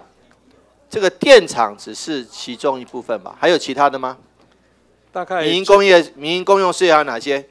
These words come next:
Speaker 2: 大概现在在这个条例里面的适用
Speaker 1: 规范到的
Speaker 2: 对象里面规范到的，就是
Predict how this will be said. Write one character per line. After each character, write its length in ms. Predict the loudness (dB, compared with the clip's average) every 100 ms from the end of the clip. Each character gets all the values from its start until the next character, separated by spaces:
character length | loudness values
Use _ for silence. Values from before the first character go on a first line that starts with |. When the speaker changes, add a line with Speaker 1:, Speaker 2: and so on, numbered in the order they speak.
| _ _ _ _ _ _ _ _ _ _
Speaker 2:
大 120 | -14 -8
概 420 | -4 -4 -4 -6
现 300 | -8 -8 -4
在 200 | -2 -2
在 220 | 0 0
这 100 | 0
个 120 | -6
条 280 | -4 0 0
例 160 | 0 -8
里 180 | -12 -8
面 220 | -6 -4
的 120 | -6
适 300 | -8 -10 0
用 20 |
Speaker 1:
规 140 | 4 6
范 200 | 6 8
到 140 | 6
的 60 | 6
Speaker 2:
对 80 |
象 320 | 2 0 0 -2
里 100 | -4
面 160 | -4
规 320 | -2 -2 -2
范 240 | 0 -2 -4
到 260 | -2 -2
的， 200 | -2 -8
就 200 | -10 -10
是 380 | -10 -10 -10 -10